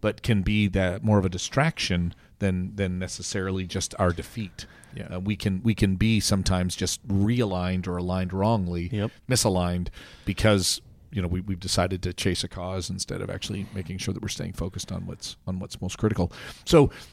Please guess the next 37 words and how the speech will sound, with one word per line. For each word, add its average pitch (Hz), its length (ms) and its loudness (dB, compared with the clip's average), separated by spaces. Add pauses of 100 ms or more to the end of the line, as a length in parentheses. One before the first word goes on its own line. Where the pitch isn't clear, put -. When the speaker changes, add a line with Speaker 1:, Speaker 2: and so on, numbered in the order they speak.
Speaker 1:
ministry 156 360 6
of 139 120 4
prayer, 113 440 6
the 113 80 -4
ministry 127 520 2
of 104 80 -2
the 107 80 4
word, 107 360 4
which, 101 200 -4
by 110 120 4
the 107 120 2
way, 113 240 6
uh, 110 400 -8
when, 107 240 -2
when, 104 280 0
when 101 360 0
I 107 100 2
was 104 160 0
challenged 123 480 2
with 95 160 0
those 95 300 0
at 92 120 -4
the, 92 240 -6
at 92 100 -6
the - 80 -4
retreat, 101 420 0
I 98 80 -2
just 101 180 -2
kept - 180 0
thinking 120 300 0
to 117 80 0
myself, 92 500 0 (640)
"This - 160 6
sounds 151 460 4
so 156 220 6
defensive." 117 760 -4 (420)
Speaker 2:
Mm-hmm. 117 240 0